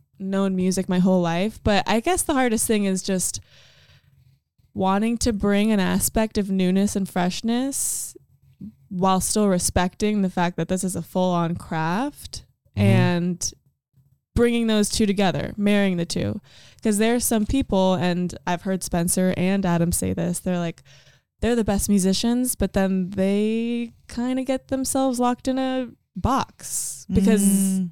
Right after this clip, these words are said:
Speaker 1: they know so much. And so when you come in fresh and you're like, "Oh, let's do this," and you're like, "Well, that, you're not supposed to," but you do, and it sounds cool.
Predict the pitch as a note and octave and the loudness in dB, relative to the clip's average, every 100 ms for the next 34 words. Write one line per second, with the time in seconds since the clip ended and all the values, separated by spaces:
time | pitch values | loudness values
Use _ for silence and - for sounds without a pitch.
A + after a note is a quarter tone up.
0 | - G#3+ A#3+ C4+ A3 F3+ D#3+ F2 - - | -2 2 4 2 2 0 -2 -6 -8 -8
1 | - - _ - - - _ G3+ G3+ G#3 | -10 -12 _ -20 -20 -20 _ -2 0 2
2 | G3+ G3 F#3+ G#3 G#3 G3 - G3+ F#3 F3 | 2 2 2 2 2 0 0 2 4 2
3 | F#3 - - - - _ - G3 F#3+ F#3 | 0 -2 -6 -8 -16 _ 0 2 4 2
4 | F3 A#3+ E4 G#3 - A3 G3 A#3+ G3+ - | 0 0 0 -2 -2 -2 0 0 -2 -4
5 | F#3 F#3 F3 F#3+ G#3+ - _ _ - A3+ | -4 -4 -4 -6 -8 -10 _ _ -8 -2
6 | C4 B3+ C4 C4+ C4+ - F#3 F3+ F3+ F3+ | -2 0 2 2 0 -2 -2 0 -2 0
7 | F3+ B3+ A3+ F3 - F#3+ F3+ F3+ - F3 | 0 2 2 0 -2 0 0 -2 -6 -2
8 | F3 G#3+ C#4+ | 0 0 -2